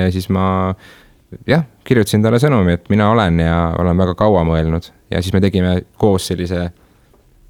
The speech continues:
Google'i dokumendi, kuhu me hakkasime ideesid genereerima ja pool aastat istusime selle mõtte otsas jälle.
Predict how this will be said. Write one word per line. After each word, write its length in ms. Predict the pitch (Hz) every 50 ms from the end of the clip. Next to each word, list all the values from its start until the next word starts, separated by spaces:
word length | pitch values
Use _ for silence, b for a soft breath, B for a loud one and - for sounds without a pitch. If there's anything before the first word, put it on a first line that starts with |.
| _ _ _ _ _ _ - _ _ _ _ -
Google'i 400 | 110 101 92 78 95 92 92 90
dokumendi, 500 | 87 110 - - 95 87 87 87 87 85 87
kuhu 100 | 90 87
me 120 | 87 90
hakkasime 320 | 90 - 90 98 92 87 95
ideesid 360 | 92 117 113 95 92 85 -
genereerima 580 | - 87 90 87 87 87 87 87 87 85 85 85
ja 120 | 85 85
pool 220 | 85 110 110 104 104
aastat 540 | 107 104 101 - 95 78 - _ - - - _ _ -
istusime 400 | 101 - - 82 76 85 82 85
selle 220 | 82 85 80 87 87
mõtte 240 | 90 90 - - 87
otsas 240 | 82 - 82 80
jälle. 260 | 90 85 85 82 82